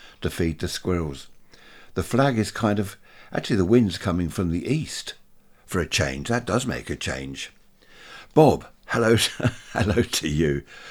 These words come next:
Bob says he had an out-of-body experience. He's done that before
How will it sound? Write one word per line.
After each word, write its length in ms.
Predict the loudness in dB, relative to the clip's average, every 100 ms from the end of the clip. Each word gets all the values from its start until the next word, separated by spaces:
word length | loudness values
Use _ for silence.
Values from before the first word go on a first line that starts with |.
| -16 4
Bob 200 | 6 6
says 220 | 4 4
he 100 | 4
had 180 | 4 4
an 100 | 2
out-of-body 720 | 0 -2 -2 0 2 2 0
experience. 840 | -2 -8 -2 0 2 0 -2 -8
He's 200 | -6 -6
done 200 | -2 0 2
that 200 | 0 -2
before 520 | -8 -4 -2 -2